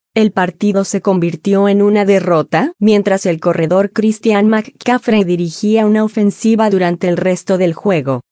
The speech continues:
Vale la pena mencionar aquí que la regla fue propuesta en realidad por los Detroit Lions y no por los cuarenta y nueve ers.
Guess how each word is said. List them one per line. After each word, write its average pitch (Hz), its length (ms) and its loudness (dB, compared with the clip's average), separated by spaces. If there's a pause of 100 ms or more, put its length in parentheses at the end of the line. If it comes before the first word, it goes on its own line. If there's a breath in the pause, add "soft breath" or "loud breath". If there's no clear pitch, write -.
(420)
Vale 202 300 2
la 180 140 0
pena 180 320 -2
mencionar 175 580 0
aquí 190 400 -2
que 226 140 0
la 175 120 0
regla 170 400 -2
fue 196 200 -2
propuesta 196 600 0
en 185 120 0
realidad 180 520 0
por 208 220 -2
los 180 220 -2
Detroit 190 520 -2
Lions 202 420 2
y 196 100 2
no 196 180 2
por 196 200 -4
los 190 180 -4
cuarenta 233 440 0
y 220 60 2
nueve 220 580 2
ers. 135 280 -8